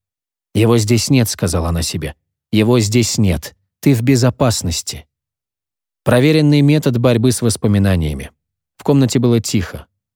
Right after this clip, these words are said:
В ее комнате. Спенсер Макдональд сюда не войдет. Она снова устроилась на кровати, притянула к себе подушку и крепко прижала ее к пустоте своего живота. Но сон не шел.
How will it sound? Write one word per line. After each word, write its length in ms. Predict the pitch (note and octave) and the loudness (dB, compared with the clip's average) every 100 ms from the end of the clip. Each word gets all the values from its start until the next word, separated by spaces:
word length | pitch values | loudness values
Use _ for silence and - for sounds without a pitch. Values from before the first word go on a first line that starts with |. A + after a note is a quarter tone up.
| _ _ - | _ _ -6
В 40 | |
ее 280 | G#2+ A2 C3 | 0 2 2
комнате. 560 | - F#2 D2+ D2+ - - _ _ _ _ _ | 0 -4 -6 -10 -14 -20 _ _ _ _ _
Спенсер 500 | - - A#2 G#2+ A#2 | -8 0 0 2 0
Макдональд 680 | G#2+ G2+ F#2 A#2 G#2+ G2 - | 2 0 0 0 0 -2 -8
сюда 320 | - - A2 | -8 -2 0
не 80 | F#2 | 0
войдет. 440 | F2 F2+ E2 D2 - _ _ _ _ _ _ _ _ _ - | 0 -2 -4 -8 -14 _ _ _ _ _ _ _ _ _ -4
Она 180 | B2 | 0
снова 260 | C#3 F3+ F3 | 2 2 2
устроилась 520 | E3 - D#3+ D#3 C#3+ | 0 0 0 2 0
на 100 | D3 | 0
кровати, 540 | B2 C3 C3 D#3+ - G2+ | 0 2 2 0 -2 -2
притянула 520 | A2+ G#2+ A#2 B2 A#2+ | -2 0 2 2 0
к 40 | |
себе 240 | - A#2 A2 | 0 0 0
подушку 480 | A2 B2+ C#3+ - | 2 2 0 0
и 160 | D3 B2 | -2 -2
крепко 420 | - C3+ C3+ - | 0 0 0 -2
прижала 520 | A2+ B2 G2+ B2+ B2+ | 0 0 2 2 2
ее 200 | A#2+ A#2+ | 2 0
к 120 | A2+ - | -2 -4
пустоте 480 | A#2+ - G#2+ C3 | -4 -2 -2 -2
своего 360 | A#2+ G#2+ G2+ G#2 | -2 -2 0 0
живота. 540 | F#2+ F#2+ F2 - D2 - _ _ _ _ _ - | -2 -2 -4 -6 -8 -10 _ _ _ _ _ -4
Но 140 | A#2+ | -2
сон 260 | A#2+ D3 A#2 | 0 0 2
не 100 | A2+ | 2
шел. 360 | G2+ - D2+ | 0 -4 -8